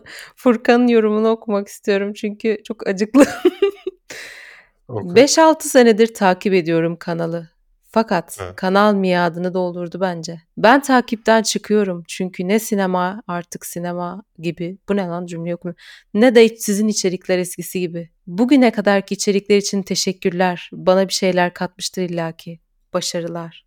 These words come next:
Speaker 1: Ya bu yorum bana biraz şey hissettirdi ya. Sana da oldu mu? Mesela ben bir kanaldan sıkıldım. Artık içerikleri beni tatmin
Speaker 2: Evet.
Speaker 1: etmiyor. Dümdüz çıkarım. Yani yorum yazma ihtiyacı hissetmem. Hani bu biraz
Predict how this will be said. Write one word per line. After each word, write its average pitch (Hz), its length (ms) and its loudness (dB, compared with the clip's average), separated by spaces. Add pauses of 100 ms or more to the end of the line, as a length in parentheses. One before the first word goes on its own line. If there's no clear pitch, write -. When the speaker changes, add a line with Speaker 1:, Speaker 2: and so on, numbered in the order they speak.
(140)
Speaker 1:
Ya 285 140 6 (180)
bu 392 100 8
yorum 415 320 6
bana 415 260 0
biraz 415 320 -2
şey 330 100 2
hissettirdi 208 680 0
ya. 190 240 4
Sana 359 320 0
da 381 40 -2
oldu 349 260 0
mu? 277 280 2 (280)
Mesela 339 500 0
ben 349 240 2
bir 349 200 -2 (320)
kanaldan 311 600 2
sıkıldım. 254 600 -2
Artık 233 280 -2
içerikleri 247 480 0
beni 254 160 0
tatmin 254 320 -2
Speaker 2:
Evet. 220 200 2
Speaker 1:
etmiyor. 202 320 2 (280)
Dümdüz 330 340 2
çıkarım. 233 560 4 (100)
Yani 196 280 0
yorum 262 320 2
yazma 277 260 2
ihtiyacı 269 460 2
hissetmem. 269 680 0
Hani 285 180 2
bu 330 160 2
biraz 381 240 6